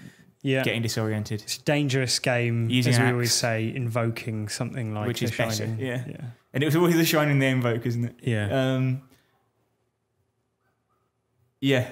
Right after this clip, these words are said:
Speaker 2: but I think that, you know, it, it, it starts out as a horror movie and turns into a, something else when the,
Speaker 1: Hmm.
Speaker 2: the characters start getting picked off by a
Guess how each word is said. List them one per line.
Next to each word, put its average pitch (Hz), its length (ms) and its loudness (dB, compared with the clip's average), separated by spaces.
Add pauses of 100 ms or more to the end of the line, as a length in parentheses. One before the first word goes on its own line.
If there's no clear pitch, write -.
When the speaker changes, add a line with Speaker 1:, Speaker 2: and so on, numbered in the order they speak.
(160)
Speaker 2:
but 139 100 2
I 139 80 4
think 147 160 0
that, 131 200 -2
you 135 80 2
know, 117 80 0
it, 117 320 -6
it, 143 300 -10
it 147 180 0
starts 131 320 0
out 117 120 0
as 110 80 -4
a 107 40 -4
horror 110 200 -2
movie 104 220 -6
and 107 80 -8
turns 113 240 -2
into 110 260 -4
a, 107 40 -8 (260)
something 117 360 -4
else 107 240 -4
when 110 160 -4
the, 107 80 -2
Speaker 1:
Hmm. 120 200 -2 (280)
Speaker 2:
the - 80 -6
characters 120 380 -2
start 113 240 -4
getting 107 140 -6
picked - 320 -8
off 117 240 -4
by - 120 -6
a 123 60 -6